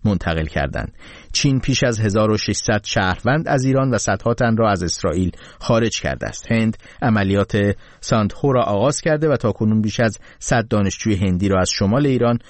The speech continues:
به ارمنستان برده است. فرانسه کاروان‌هایی را برای خروج شهروندان از مرزهای ایران و اسرائیل سازماندهی کرده و پروازهایی از امان،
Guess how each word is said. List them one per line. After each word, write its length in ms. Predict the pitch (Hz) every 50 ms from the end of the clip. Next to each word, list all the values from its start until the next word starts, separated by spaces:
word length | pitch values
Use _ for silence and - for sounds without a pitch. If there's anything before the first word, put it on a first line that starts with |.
| - -
به 120 | - 107 98
ارمنستان 600 | 95 92 92 87 90 87 - - - 135 117 95
برده 280 | 80 76 69 - -
است. 260 | - - - - - - - - - - - -
فرانسه 440 | - 139 120 117 117 110 - - 120
کاروان‌هایی 580 | - - 117 107 101 101 101 101 107 110 110
را 120 | 107 110 104
برای 300 | 104 101 101 101 101 104
خروج 340 | - - 104 95 98 92 101
شهروندان 600 | - - 98 92 92 92 95 92 92 92 98 98
از 160 | 92 90 87
مرزهای 380 | 92 90 90 85 - - 92 95
ایران 280 | 92 92 92 90 90
و 20 | 90
اسرائیل 460 | 87 - - - 95 87 104 120 113 - - - - -
سازماندهی 640 | - - 165 196 95 87 92 90 85 87 87 110 123
کرده 360 | - 160 147 143 156 156 143
و 40 | 123
پروازهایی 680 | - 107 95 92 92 92 87 - - 123 123 135 127
از 200 | 110 101 92 - - - - - - - - - - -
امان، 460 | 110 107 101 104 107 110 110 110 110